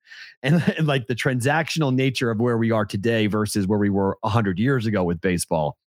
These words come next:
or sports in general, or boxing or whatever, that one-on-one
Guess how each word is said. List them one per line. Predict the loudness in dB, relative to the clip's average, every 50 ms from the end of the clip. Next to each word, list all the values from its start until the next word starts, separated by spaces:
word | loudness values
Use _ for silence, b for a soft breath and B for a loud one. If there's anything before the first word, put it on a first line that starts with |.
| -4 -2
or | -2 -2
sports | -2 -4 -2 0 0 0 0 0
in | 0 0
general, | 0 0 0 -2 -2
or | -2 -2 -2
boxing | 0 0 0 0 0 0 -2 -2 0 -2 -2
or | -2 -2 -2
whatever, | -2 0 0 0 0 -2 -2 -4 -6 -8 B B B B B B -4
that | -4 -2 0
one-on-one | 0 0 2 2 2 0 0 0 0 0 0 0 0 -2 -2 -2 -2 0 0 0 0 0 -2 -2 -4